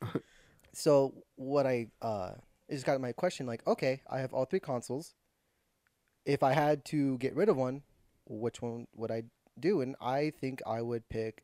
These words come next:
Speaker 2: Xbox because of what I just said. Um, literally, like, the only two first-party games that I have, like, I care about still for Xbox is Gears and Halo, and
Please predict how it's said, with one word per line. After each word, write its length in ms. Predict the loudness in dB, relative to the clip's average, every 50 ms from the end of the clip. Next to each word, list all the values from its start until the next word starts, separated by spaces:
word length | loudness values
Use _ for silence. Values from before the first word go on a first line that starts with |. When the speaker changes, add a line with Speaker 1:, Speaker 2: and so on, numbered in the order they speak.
| _ -4
Speaker 2:
Xbox 500 | -4 -4 -4 -6 -8 -10 -10 -12 -16 -18 -12
because 200 | -8 -6 -6 -4
of 100 | -4 -4
what 100 | -2 -2
I 80 | -2 -2
just 220 | -2 -4 -6 -4
said. 240 | -2 -2 -2 -2 -4 -6 _
Um, 360 | -4 -4 -2 -4 -6 -8 -12 -16 _ _ _ _ _ _ _ _ _ 0
literally, 260 | 4 4 4 4 4
like, 260 | 2 0 -2 -4 -8 -16 _ _ _ _ _ _ _ _ _
the 100 | 2 4
only 200 | 4 4 4 2
two 260 | 0 -2 -2 -2 -2
first-party 360 | 0 0 -2 0 2 0 0 2
games 480 | 0 -2 -2 -4 -6 -10 -12 -16 -18 _ _ _ _ _ _ _ _ _
that 140 | -4 -2 -2
I 100 | 0 -2
have, 340 | -2 -4 -4 -4 -6 -6 -8 -8
like, 320 | -8 -8 -8 -8 -10 -16 _
I 100 | -6 -6
care 260 | -6 -2 0 4 4 4
about 280 | 4 4 0 0 -2
still 460 | -4 0 2 4 4 4 2 0 -4 -8
for 120 | -6 -4 -4
Xbox 640 | -4 -4 -4 -4 -4 -4 -4 -6 -10 -14 -16 -18 -12 _
is 220 | -8 -6 -6 -8
Gears 420 | -4 -2 2 2 4 2 2 0 -6 -10 _
and 120 | -10 -8 -6
Halo, 400 | -4 -4 -4 -4 -4 -8 -10 -16 _ _ _ _ _ _ _ _ _ _ _ _ _ _ _ _ _ -4
and 520 | -2 0 0 -2 -2 -4 -6 -8 -8 -12